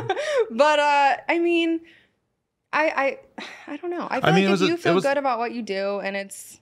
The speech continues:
Speaker 2: You probably never even thought about the idea that there's anything wrong with it
Speaker 1: I
Speaker 2: at
Speaker 1: didn't,
Speaker 2: that
Speaker 1: but,
Speaker 2: time,
Speaker 1: no, I
Speaker 2: too.
Speaker 1: didn't.
Speaker 2: Now people are trying to make it into such a thing. It's kinda weird because
Speaker 1: Yeah.
Speaker 2: nobody was thinking about it like that, I think.
Speaker 1: Yeah.
Speaker 2: Like, I'll be completely honest. I advertise shit on this podcast that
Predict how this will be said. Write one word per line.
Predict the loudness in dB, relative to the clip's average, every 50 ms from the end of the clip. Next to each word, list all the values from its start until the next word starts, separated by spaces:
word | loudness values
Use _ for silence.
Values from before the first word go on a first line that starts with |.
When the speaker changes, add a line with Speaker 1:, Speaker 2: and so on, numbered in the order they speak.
| _
Speaker 2:
You | -4 -2 -2 0
probably | 2 2 2 2 2 2
never | 2 2 2 2 2 0
even | -2 -2 -4
thought | -4 0 0 0 2
about | 2 0 0 0
the | 2 0
idea | 0 0 0 0
that | 0 0
there's | 0 0 0 0
anything | -2 -2 -2 -4 -2
wrong | 0 0 2 2 2 2
with | 2 2
it | 2 0 2 2
Speaker 1:
I | 2
Speaker 2:
at | 4 4 4
Speaker 1:
didn't, | 4 4 2
Speaker 2:
that | 0
Speaker 1:
but, | 0 0
Speaker 2:
time, | 0 2 2 4 4 2 2
Speaker 1:
no, | 2
I | 2
Speaker 2:
too. | 2 2
Speaker 1:
didn't. | 2 2 2 2
Speaker 2:
Now | 2 4 4 4 2 2
people | 0 -2 -2 -2 -2
are | -2
trying | -2 -2 -2 0 0 0 0
to | 0
make | 0 0 0 0
it | -2 -2
into | -2 -4 -4
such | -4 -2 -2 -2 -2
a | -4
thing. | -2 -2 -2 0 -2
It's | -4 -4 -6
kinda | -6 -4 -2 -2 -2
weird | 0 2 2 2 2 2 0 -2
because | -6 -6 -4 -2 0 0
Speaker 1:
Yeah. | 2 2 2
Speaker 2:
nobody | 2 2 2 0 0 -2 -4
was | -4 -4 -6 -8 -12 -6
thinking | -4 -4 -2 -2 -2 -2
about | -2 -2 -4 -4
it | -6
like | -6 -8 -6 -6
that, | -6 -6 -4 -6
I | -6
think. | -6 -4 -6 -6 -6 -8 -8 -6
Speaker 1:
Yeah. | 0 2
Speaker 2:
Like, | 2 2 4 2
I'll | 2 2
be | 2 0
completely | -2 -4 -2 -2 0 0 0 0
honest. | -2 -2 -2 -4 -4 -6 -10 -16 -20 _ _ _ _ _ _ _ -4
I | -2 -2
advertise | 0 0 -2 -2 -2 -2 -2 -4 -2
shit | -4 -4 -2 -2 -2 -4 -8 _ _
on | -4 -2 -2
this | -2 -2
podcast | -2 -2 -2 -2 -2 -2 -2 -2 -2 -4 -8 -6 -4
that | -4 -4 -4 -6